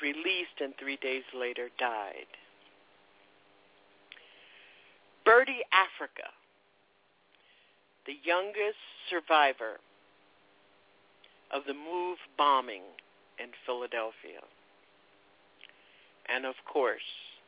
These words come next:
Tata Madia, Madiba, the former president of South Africa, the first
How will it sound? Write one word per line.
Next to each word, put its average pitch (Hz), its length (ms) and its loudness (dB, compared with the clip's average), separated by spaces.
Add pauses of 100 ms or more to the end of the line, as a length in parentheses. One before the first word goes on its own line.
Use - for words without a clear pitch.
(1300)
Tata 147 420 4
Madia, 120 600 -10 (540)
Madiba, 113 500 -10 (1700)
the 120 60 -16 (100)
former 120 260 -2
president 120 720 -4
of 110 320 -6 (500)
South 120 220 -2
Africa, 107 640 -8
the 110 80 -16 (100)
first - 420 -8